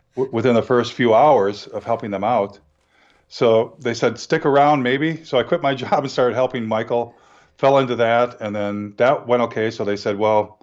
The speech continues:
why don't you come back and work on Fahrenheit nine eleven?" So suddenly I have an apartment in New York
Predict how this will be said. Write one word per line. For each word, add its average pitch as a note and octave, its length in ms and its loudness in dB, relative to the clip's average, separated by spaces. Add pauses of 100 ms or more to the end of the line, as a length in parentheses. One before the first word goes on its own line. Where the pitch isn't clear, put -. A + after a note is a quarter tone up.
(240)
why B2 100 0
don't D3+ 80 0
you C#3 80 -4
come C#3 140 0
back B2 240 2
and B2 80 -4
work A#2+ 160 0
on G#2 340 -2 (220)
Fahrenheit C3+ 320 0
nine A#2+ 160 0
eleven?" A2 340 0
So G#2+ 460 -4 (160)
suddenly C#3 400 0
I A#2+ 60 2
have B2 100 0
an A2 80 -4
apartment A#2+ 400 -4
in G#2 80 -6
New G#2 40 -6
York A2 460 0